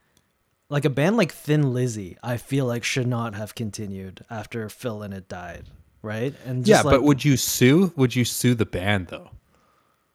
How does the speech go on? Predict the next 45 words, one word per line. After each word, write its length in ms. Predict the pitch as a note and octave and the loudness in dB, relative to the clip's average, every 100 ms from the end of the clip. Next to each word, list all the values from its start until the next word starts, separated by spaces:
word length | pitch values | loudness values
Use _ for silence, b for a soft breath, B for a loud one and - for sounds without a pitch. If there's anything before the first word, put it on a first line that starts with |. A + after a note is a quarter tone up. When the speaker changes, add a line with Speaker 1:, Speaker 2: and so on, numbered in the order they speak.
| _ | _
Speaker 1:
if 140 | _ - | _ -8
I 120 | A#2 | -4
was 180 | A#2+ A2+ | -4 -4
the 80 | A2 | -6
parents 580 | - - A#2 C#3 D3+ C#3 | -2 -2 0 -4 -4 -8
of 160 | C3 - _ - - | -10 -14 _ -20 -4
Speaker 2:
Like, 200 | D#3+ C#3+ | 4 6
like, 240 | C3+ B2+ C3+ | 8 6 2
like, 160 | D3 D3+ | 0 0
even, 220 | F#3+ F#3+ | 0 2
like, 320 | D#3+ D3 - | 2 0 0
like, 160 | C#3+ C3+ | 2 4
what 120 | E3+ | 4
I'm 160 | D#3+ C#3 | 2 2
getting 240 | C#3+ C3+ | 2 4
at 100 | A#2+ | 2
is, 120 | G#2+ | 2
like, 180 | A2+ G2+ | 0 0
you 60 | A#2 | 2
don't 240 | D3 E3+ | 6 6
agree. 600 | C#3 - A2+ A#2+ F2 F#2 - | 6 2 4 6 4 -2 -4
Yeah, 160 | A2+ | 0
I 120 | A#2+ A#2 | 4 4
agree. 360 | A2+ B2+ A2+ - - | 6 4 4 -2 -6
Like, 260 | G2 - | -6 -4
I 60 | G2 | -8
agree. 300 | - F2 - b b | -8 -10 -12 b b
When 140 | A2 | -2
Thin 280 | G#2 D3+ E3 | 2 4 6
Lizzy 280 | C#3 B2+ A#2+ | 6 4 2
left, 360 | G#2+ G2 A#2+ - | 2 2 2 2
I 120 | A#2 | 2
don't 240 | C3+ C3+ | 2 0
think 220 | - A2 | 2 0
the 80 | - | 0
band, 340 | - G2 G2+ F#2 | -2 0 -2 -2
like, 160 | F2+ | -2
whoever 280 | A2 B2 C3+ | 4 4 6
the 100 | A2 | 4
new 160 | G#2+ G#2+ | 4 4
guy 200 | A2 A2 | 6 6
was, 340 | A2 A2+ A#2+ | 4 2 2
is 80 | G2 | -4
just 300 | - G2 - | -8 -10 -10
trash, 440 | - F2+ F2 - | -6 -4 -4 -10